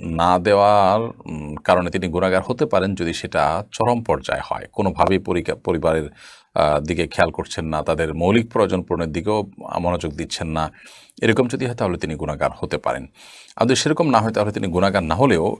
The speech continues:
এটি তাক-, তার তাকওয়ার জন্য ক্ষতিকর। এটি, আহ, আল্লাহ সুবহানাহু ওয়া তাআলা যে বলেছেন, "ওয়াশিরুহুন্না বিল মারুফ", তোমরা তোমাদের স্ত্রী,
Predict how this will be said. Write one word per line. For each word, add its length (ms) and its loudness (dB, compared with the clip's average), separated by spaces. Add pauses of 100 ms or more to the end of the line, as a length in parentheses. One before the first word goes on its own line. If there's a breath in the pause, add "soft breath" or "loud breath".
এটি 280 -6
তাক-, 340 0
তার 120 4
তাকওয়ার 380 4
জন্য 220 -6
ক্ষতিকর। 560 -2
এটি, 360 -8 (580 soft breath)
আহ, 100 -2
আল্লাহ 320 2
সুবহানাহু 160 0
ওয়া 80 0
তাআলা 180 0
যে 140 -6
বলেছেন, 420 -2
"ওয়াশিরুহুন্না 640 -2
বিল 120 -8
মারুফ", 480 -2
তোমরা 180 -8
তোমাদের 340 -10
স্ত্রী, 460 -4